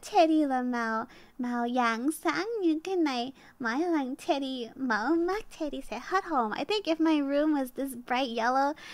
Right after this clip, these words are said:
every time I open my eyes, I would be like, "Oh my God, shock." <laughs> It's so bright. Stress. It would give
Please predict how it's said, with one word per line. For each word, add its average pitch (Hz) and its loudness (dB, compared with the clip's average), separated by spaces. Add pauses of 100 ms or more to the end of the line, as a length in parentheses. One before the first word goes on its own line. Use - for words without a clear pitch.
(120)
every 294 4
time 302 2
I 269 2
open 262 2
my 233 2
eyes, 233 4
I 233 -2
would 226 -2
be - -4
like, 214 2
"Oh 415 10
my 349 10
God, 262 2
shock." - 2
<laughs> - -2
It's - 4
so 403 8 (140)
bright. 320 4 (680)
Stress. 427 4
It 349 4
would 381 4
give 392 4